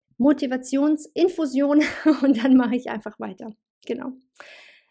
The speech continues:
Ähm, die dritte Sache, die ich gerne mache, ist es wirklich an mein Warum zu denken. Warum mache ich das hier eigentlich alles? Wozu? Wa-, was, was ist eigentlich so mein Ziel? Warum mache ich das?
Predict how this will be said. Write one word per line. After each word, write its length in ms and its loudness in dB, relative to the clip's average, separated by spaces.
Ähm, 240 4
die 120 0
dritte 360 2
Sache, 420 2
die 200 -4
ich 160 -6
gerne 240 2
mache, 500 0
ist 220 -4
es 300 -6
wirklich 460 -4
an 640 0
mein 420 -2
Warum 720 4
zu 140 -4
denken. 580 -6
Warum 280 2
mache 160 4
ich 120 0
das 240 -6
hier 120 -4
eigentlich 480 -6
alles? 420 -8
Wozu? 520 0
Wa-, 260 -4
was, 320 -6
was 160 -4
ist 200 -6
eigentlich 340 -4
so 100 -2
mein 240 -2
Ziel? 420 -4
Warum 220 4
mache 180 6
ich 120 0
das? 400 -12